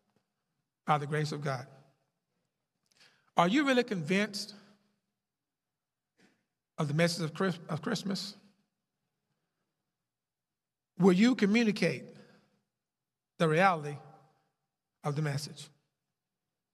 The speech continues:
But notice the response of Mary. The Bible says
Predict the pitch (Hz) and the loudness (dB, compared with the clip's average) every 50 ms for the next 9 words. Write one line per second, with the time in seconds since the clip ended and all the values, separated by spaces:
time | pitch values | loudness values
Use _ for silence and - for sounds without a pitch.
0 | _ _ _ _ _ _ _ _ _ _ _ _ _ _ _ _ - - 165 165 | _ _ _ _ _ _ _ _ _ _ _ _ _ _ _ _ -2 0 2 6
1 | 202 233 247 226 208 202 - 180 170 165 170 - - 208 196 185 190 175 156 165 | 6 6 6 4 2 -2 -2 -4 -4 -4 -4 0 0 2 2 0 -2 -4 -4 -2
2 | 180 185 175 156 139 139 127 - - - - - _ _ _ _ _ _ _ _ | 0 0 0 0 -2 -6 -10 -16 -18 -20 -20 -20 _ _ _ _ _ _ _ _
3 | _ _ _ - _ - _ _ _ _ _ _ - - - - - _ - - | _ _ _ -20 _ -20 _ _ _ _ _ _ -20 -20 -20 -20 -20 _ -4 2
4 | 165 196 220 247 226 202 175 - 196 185 185 | 4 6 6 6 4 2 -4 -2 0 0 0